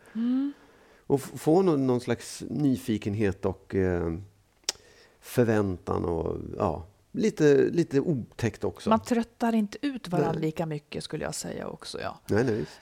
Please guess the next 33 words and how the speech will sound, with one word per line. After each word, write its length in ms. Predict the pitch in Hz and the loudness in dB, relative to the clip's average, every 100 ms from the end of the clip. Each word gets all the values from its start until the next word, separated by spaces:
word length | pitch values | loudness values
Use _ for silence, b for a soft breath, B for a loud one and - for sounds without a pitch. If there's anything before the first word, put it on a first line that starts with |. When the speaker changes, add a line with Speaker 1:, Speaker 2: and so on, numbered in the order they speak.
| _ | _
Speaker 2:
Ja. 140 | - | -4
Speaker 1:
Eh, 200 | 185 170 | -2 -2
och 180 | - 196 | 0 2
jag 60 | 202 | 4
håller 220 | 214 214 | 4 2
med 260 | 233 254 | 2 2
om 120 | 196 175 | 2 2
det 80 | |
här 320 | 175 170 160 156 | 2 2 0 0
att 360 | 175 - - - B B B _ _ | -4 -4 -12 -20 B B B _ _
det 100 | 220 | -2
är 40 | 226 | 2
ju 100 | 240 | 2
mycket 320 | 247 - 233 | 0 -2 2
det 140 | 214 - | 2 2
att 160 | 202 _ _ | -4 _ _
jag 280 | 202 226 220 | 2 2 4
känner 260 | 240 214 | 0 -2
jätte-, 320 | 202 202 - - | -2 -4 -6 -6
jag 180 | 226 254 | -2 0
känner 220 | 240 196 | 0 -2
att 100 | 185 | -4
jag 60 | 180 | -4
har 160 | 160 | -2
ett 140 | 151 - | -2 -2
eget 420 | 202 170 151 160 | 0 0 -2 -8
liv. 320 | 233 - - 202 | -8 -10 -10 -2
Speaker 2:
Ja. 180 | 143 208 - B B B B | -2 -2 -8 B B B B
Speaker 1:
Och 220 | - 190 185 | -6 -4 -4
sen 320 | - 165 160 | -2 -4 -4
träffar 400 | 196 185 - 170 | -4 -6 -4 -2
jag 140 | 170 | 0
dig. 340 | 165 113 - | 0 -4 -4